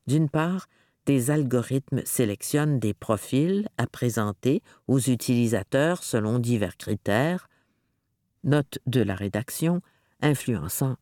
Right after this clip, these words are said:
ainsi qui l'on rencontre. D'autre part, certaines fonctionnalités génèrent des phrases accrocheuses ou des réponses suggérées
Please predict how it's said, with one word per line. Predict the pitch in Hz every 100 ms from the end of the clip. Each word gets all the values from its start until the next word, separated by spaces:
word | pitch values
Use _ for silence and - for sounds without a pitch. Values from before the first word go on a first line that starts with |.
| _
ainsi | 113 98 - - 165 - -
qui | - 170
l'on | 123 117
rencontre. | 95 98 87 - 82 - - - - _ _ _ _ _ _ -
D'autre | 269 - 139
part, | - 82 - - _ _ _ _ _
certaines | - 190 - 233
fonctionnalités | 208 170 151 139 127 120 113 - 170 160
génèrent | 135 120 143 156 123
des | 104 104
phrases | - 131 147 156 131 - 120
accrocheuses | 139 123 - 117 117 127 143 - - _ _ _ _ _ _ -
ou | 202 208
des | 147
réponses | 135 135 156 160 165 160 - -
suggérées | - 151 127 131 123 147 185